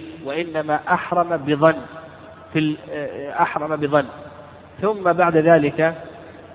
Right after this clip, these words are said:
تبين له أنه أحرم قبل دخول وقت الصلاة، فيقول لك المؤلف رحمه الله: "نفل، صلاته نافلة"، وإن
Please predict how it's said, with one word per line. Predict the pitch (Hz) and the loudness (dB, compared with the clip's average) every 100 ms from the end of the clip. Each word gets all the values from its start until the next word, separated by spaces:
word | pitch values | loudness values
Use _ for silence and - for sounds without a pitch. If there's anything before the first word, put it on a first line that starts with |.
| - - - | -20 -16 -4
تبين | 151 175 180 160 147 | 0 2 4 4 2
له | 147 160 151 147 147 | 2 2 0 -6 -2
أنه | 160 147 139 139 143 | -4 -2 -4 -4 0
أحرم | 151 - 143 139 | -2 0 -2 0
قبل | 131 - 147 135 135 131 - | -2 0 0 2 0 0 -6
دخول | 127 - 147 127 | -14 -6 -4 -2
وقت | 127 139 - | -2 -4 -6
الصلاة، | 113 - 107 87 - - - - - - - - | -10 -6 -6 -6 -12 -20 -20 -20 -20 -20 -20 -4
فيقول | 147 151 151 175 156 | 2 4 4 4 2
لك | 147 | 2
المؤلف | 143 135 139 151 127 139 | 0 0 0 0 -2 -4
رحمه | 127 143 131 | -8 -8 -8
الله: | 127 127 117 131 | -6 -6 -6 -2
"نفل، | 147 120 95 - | -2 -4 -16 -8
صلاته | 135 143 139 127 117 | -2 -2 -2 -10 -4
نافلة"، | 139 143 165 175 - - - - - | -4 -2 -6 -8 -10 -20 -20 -20 -2
وإن | 151 165 | 0 0